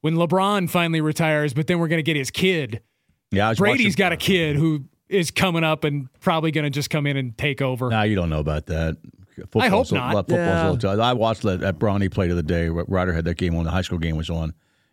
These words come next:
Speaker 2: and he was playing. He, he's the real deal. But, uh, this, uh, yeah, he was scoring a bunch of threes. He's not as tall as his old man, but, you know. But, yeah, just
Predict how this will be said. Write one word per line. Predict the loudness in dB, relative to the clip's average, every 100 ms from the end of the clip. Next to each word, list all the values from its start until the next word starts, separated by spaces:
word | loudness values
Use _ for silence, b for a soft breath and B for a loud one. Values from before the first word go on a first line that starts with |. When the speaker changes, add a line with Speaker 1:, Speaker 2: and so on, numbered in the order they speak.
| _
Speaker 2:
and | -2
he | 0
was | -2
playing. | -2 -2 0
He, | -2 -2
he's | -2 -2
the | 0
real | -2 -2
deal. | -2 -4 -4 -6
But, | -4 -4 -4
uh, | -4 -4 -10 _ _ _ _ _ _
this, | -4 -4 -2
uh, | -2 -2 -4 -6 -8
yeah, | -6 -4
he | -4
was | -4
scoring | -4 -4 -2
a |
bunch | -4 -6
of | -8
threes. | -4 -2 -2 -4
He's | -4
not | -2
as | -2
tall | 0 0
as | -2
his | -4
old | -4 -4
man, | -4 -6 -6
but, | -8 -6
you |
know. | -8 -8 -12 _ _ _ _ _ _ _ -4
But, | 0
yeah, | 0 -2
just | -4 -6